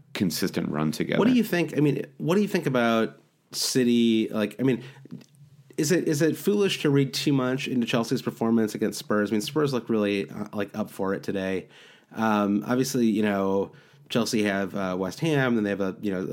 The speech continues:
Speaker 2: they have two double game weeks coming up. I mean, if you were wild carding right now, would you still advocate for Alonso, or are you st-, are you, like, does that, like, are you starting to feel like maybe that's, like, too much money to have invested in, in someone who really,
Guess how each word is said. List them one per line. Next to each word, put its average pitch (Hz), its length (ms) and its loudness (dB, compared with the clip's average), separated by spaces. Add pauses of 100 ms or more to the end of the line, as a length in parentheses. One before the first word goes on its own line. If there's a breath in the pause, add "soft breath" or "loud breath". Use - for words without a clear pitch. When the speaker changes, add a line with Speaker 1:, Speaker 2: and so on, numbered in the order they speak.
(160)
Speaker 2:
they 107 160 -4
have 107 120 -2
two 170 140 -2
double 110 180 2
game 104 160 0
weeks 95 180 -4
coming 95 220 -4
up. 92 200 -6 (360 loud breath)
I 127 40 -2
mean, 135 120 4
if 123 80 -2
you 180 100 2
were 165 60 4
wild 123 260 0
carding 135 220 2
right 127 140 0
now, 123 200 0
would 113 200 0
you 120 100 2
still 123 340 -2
advocate 110 480 -4
for 110 80 -4
Alonso, 110 680 -2
or 92 460 -4
are 104 60 -8
you 98 160 -2
st-, - 260 -8
are 104 40 -2
you, 104 180 -2
like, 104 240 -4 (500 loud breath)
does 127 200 0
that, 139 320 2
like, 127 120 -2
are 123 40 4
you 117 80 4
starting 135 300 2
to 117 60 0
feel 120 140 2
like 101 140 -2
maybe 104 140 2
that's, 98 340 -4
like, 95 260 -6 (220)
too - 140 0
much 95 220 -2
money 92 260 -2
to 87 60 -8
have 90 140 -6
invested 87 560 -6
in, 85 240 -8 (560 loud breath)
in 104 120 0
someone 120 260 4
who 104 80 4
really, 113 380 4